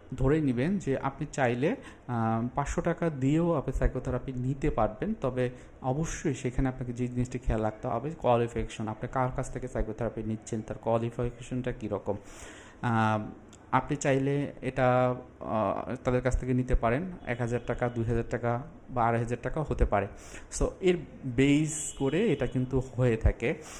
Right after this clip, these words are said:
মনে রাখবেন অনেকে হয়তোবা সাইকোথেরাপির, আহ, কথা বলে হয়তোবা আপনাকে সেশনে নিয়ে সাজেশন দেওয়া, বিভিন্ন রকমের অ্যাডভাইস দেওয়া এটা হতে পারে,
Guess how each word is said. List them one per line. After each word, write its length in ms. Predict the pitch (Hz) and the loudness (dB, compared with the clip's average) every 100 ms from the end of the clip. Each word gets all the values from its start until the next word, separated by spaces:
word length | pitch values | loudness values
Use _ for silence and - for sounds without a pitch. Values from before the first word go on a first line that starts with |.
| - - | -10 0
মনে 260 | 123 135 | 2 4
রাখবেন 320 | 117 117 165 233 | 4 2 2 4
অনেকে 340 | 135 127 127 | 4 2 0
হয়তোবা 500 | 127 120 120 120 123 151 | 0 0 2 2 2 0
সাইকোথেরাপির, 840 | 131 127 127 127 120 127 120 120 - 55 | 2 2 2 2 4 2 2 0 -8 -8
আহ, 280 | 87 78 69 | -4 -4 0
কথা 220 | 131 131 | 0 0
বলে 240 | 123 120 117 | 0 2 2
হয়তোবা 260 | 113 123 | 0 0
আপনাকে 480 | 117 123 117 120 120 127 - | 0 -2 -2 0 -2 -6 -6
সেশনে 460 | 131 120 131 131 | -4 0 2 4
নিয়ে 340 | 123 120 113 110 | 4 2 2 -2
সাজেশন 520 | - 127 120 - 123 113 | 2 2 2 0 0 2
দেওয়া, 340 | 113 107 110 - - - | 4 2 0 -10 -8 -2
বিভিন্ন 240 | 123 131 | 0 0
রকমের 160 | 127 127 | 2 2
অ্যাডভাইস 460 | 120 117 120 113 | 2 4 2 4
দেওয়া 240 | 117 110 107 | 2 4 2
এটা 180 | 131 | 6
হতে 220 | - - 117 | 6 6 0
পারে, 240 | 107 | 0